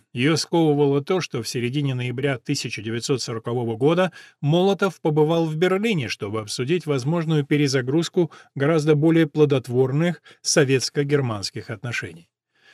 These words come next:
Дело осложнялось ещё и тем, что сведения о британской попытке сближения просочились в международную прессу, и посвящённый ей материал появился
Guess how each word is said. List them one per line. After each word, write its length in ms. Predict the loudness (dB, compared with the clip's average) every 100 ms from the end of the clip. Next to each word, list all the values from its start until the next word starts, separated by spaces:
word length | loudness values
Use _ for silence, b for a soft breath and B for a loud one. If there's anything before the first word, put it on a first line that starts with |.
| b b b
Дело 340 | 2 4 6
осложнялось 800 | 4 4 2 4 4 4 4 0
ещё 300 | -2 -2 -2
и 160 | 0 0
тем, 260 | 0 -2 0
что 400 | -2 -2 -2 -2
сведения 560 | -2 0 0 0 0
о 60 | -2
британской 520 | -4 -4 -4 -2 -6
попытке 460 | -6 -4 -4 -2 -6
сближения 560 | -4 -2 -2 -2 -2
просочились 720 | -2 -2 0 -2 -2 -4 -4
в 60 | -4
международную 600 | -4 -2 -2 -2 -2 -4
прессу, 400 | 0 0 0 -6
и 80 | -10
посвящённый 680 | -10 -8 -8 -4 -4 -2
ей 160 | 0 0
материал 520 | -2 -4 -2 -2 -2
появился 580 | -4 -4 -2 -2 -2